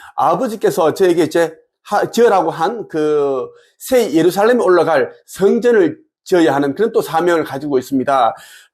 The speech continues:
제가 가지고 있는 모든 재산을 싹 다 이 사명을 행하는데 사용됩니다.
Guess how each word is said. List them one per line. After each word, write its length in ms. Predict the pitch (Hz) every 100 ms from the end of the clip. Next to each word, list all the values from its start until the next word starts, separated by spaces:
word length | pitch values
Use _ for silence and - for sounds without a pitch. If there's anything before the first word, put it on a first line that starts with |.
| _ _ _ -
제가 200 | 226 269
가지고 260 | 214 226
있는 180 | 220 165
모든 420 | 151 202 269 277
재산을 400 | 208 196 180 147 -
싹 380 | - 190 - -
다 200 | 269 233 - _ _ _ _
이 100 | 202
사명을 400 | 202 185 202 202
행하는데 420 | 160 156 156 151 - - _ _ _ _
사용됩니다. 1400 | - 151 156 131 - - _ _ _ 139 151 131 - -